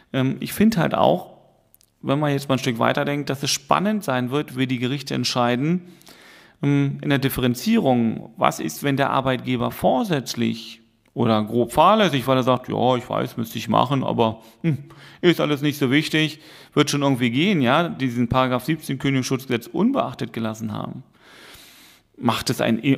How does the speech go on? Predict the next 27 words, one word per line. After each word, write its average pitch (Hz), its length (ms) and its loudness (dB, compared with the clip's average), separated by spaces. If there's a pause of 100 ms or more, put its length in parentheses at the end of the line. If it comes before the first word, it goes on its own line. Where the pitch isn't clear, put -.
Unterschied, 170 600 2
ob 123 160 0
Fehler 131 560 2
unter 117 360 0
Beachtung 165 680 2
des 147 160 0
Verfahrens 127 480 0
des 120 140 -12
Kündigungsschutzgesetzes 120 760 -4
passieren 180 760 -2 (800)
oder 185 380 4
ob 151 220 -2
die 156 340 -2
Anzeigepflicht, 139 840 -2
äh, 131 320 -4
vollständig 123 760 -4
vernachlässigt 139 840 -4
wird? - 300 -16 (480)
Ähm, 127 340 -2 (140)
darüber 117 400 -6
werden 120 180 -4
sich 120 160 -8
die 127 140 -12
Gerichte 120 680 -8
dann 127 220 -8
auch - 220 -4
befassen, 113 680 -8